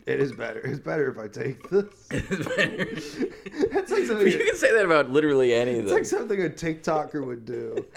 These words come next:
Speaker 1: And then someone on Reddit would share it going, "TikTokers are ruining the world."
Speaker 2: <laughs>
Speaker 1: No, it's better if I have this.
Speaker 2: Yeah,
Speaker 1: "Sir,
Speaker 2: I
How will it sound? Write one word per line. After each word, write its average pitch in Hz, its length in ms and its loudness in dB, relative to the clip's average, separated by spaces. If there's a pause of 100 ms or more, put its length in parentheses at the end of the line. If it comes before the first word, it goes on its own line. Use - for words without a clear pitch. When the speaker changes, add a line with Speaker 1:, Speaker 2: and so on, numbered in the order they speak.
(240)
Speaker 1:
And 160 140 4
then 156 200 2
someone 160 380 0
on 143 140 0
Reddit 156 380 -2
would 127 180 -6
share 131 280 -4
it 123 100 -8
going, 127 260 -6
"TikTokers 165 640 0
are 120 120 0
ruining 143 380 0
the 151 80 0
world." 113 520 -2
Speaker 2:
<laughs> 139 60 -8 (1040)
Speaker 1:
No, 175 120 4
it's 151 160 4
better 170 240 0
if 165 120 -2
I 131 120 0
have 131 360 -2
this. - 500 -10 (680)
Speaker 2:
Yeah, 139 320 4
Speaker 1:
"Sir, - 120 0
Speaker 2:
I 254 220 6